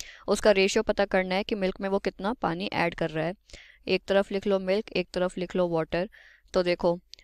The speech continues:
मिल्क की उसकी कॉस्टिंग पहले कितने रुपए पड़ रही थी? सोलह रुपये पड़ रही थी, तो ये हायर वैल्यू है। तो उसमें जो वाटर था वो ज़ीरो था,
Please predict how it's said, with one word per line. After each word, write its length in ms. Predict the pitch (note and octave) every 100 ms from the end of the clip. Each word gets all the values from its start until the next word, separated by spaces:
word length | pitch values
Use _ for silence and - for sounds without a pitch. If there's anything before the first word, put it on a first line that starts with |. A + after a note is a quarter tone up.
| -
मिल्क 300 | F#3+ G3+ A3+
की 140 | -
उसकी 240 | A3+ A3+ A3+
कॉस्टिंग 420 | - G3 - G#3+
पहले 180 | G#3+ G#3
कितने 300 | - G#3 G#3+
रुपए 200 | G#3+ G#3+
पड़ 180 | G#3+ G3+
रही 160 | G3+ G#3
थी? 200 | A#3 C#4 _
सोलह 360 | - - F3+ F#3
रुपये 240 | F3+ F3+
पड़ 200 | F3 E3+
रही 160 | E3 E3+
थी, 80 | F3+
तो 140 | F#3
ये 140 | F3 F#3
हायर 380 | F#3 F3 F#3
वैल्यू 380 | F#3+ F#3+ F#3 F#3+
है। 80 | G3 B3+ _ - - - -
तो 100 | G3
उसमें 280 | G3 A3 A3 - -
जो 240 | G3+ G#3 G#3
वाटर 360 | F#3 F3 G#3 A3+
था 240 | G3+ G#3+ - _ _
वो 140 | - F#3
ज़ीरो 360 | F3 F3 F3 F3
था, 200 | -